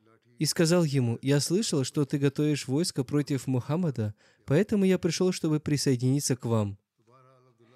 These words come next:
Он сказал: «Нет никакого сомнения в том, что я готовлю войско против Мухаммада». Затем мы продолжали разговаривать на ходу,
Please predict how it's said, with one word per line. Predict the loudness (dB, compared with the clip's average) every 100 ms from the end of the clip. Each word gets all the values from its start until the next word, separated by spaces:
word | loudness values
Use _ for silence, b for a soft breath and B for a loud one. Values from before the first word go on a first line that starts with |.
| _ _ _ _ -2
Он | 0
сказал: | 2 2 4 2 2 -6 _ _ _ _ _ -2
«Нет | 2 2 2
никакого | 0 2 2 2
сомнения | 2 2 2 2 0
в | 0
том, | -2 -2
что | -2 0
я | 2
готовлю | 2 0 0 0 0
войско | 0 -2 -2
против | -2 0 0 -2 -2
Мухаммада». | -2 0 0 0 -2 -4 -4 _ _ _ _ _ _ _ _
Затем | -4 0 2 2 0
мы | 0
продолжали | 0 0 0 2 2
разговаривать | 0 0 0 2 0 0
на | -2
ходу, | -2 -2 -2 -4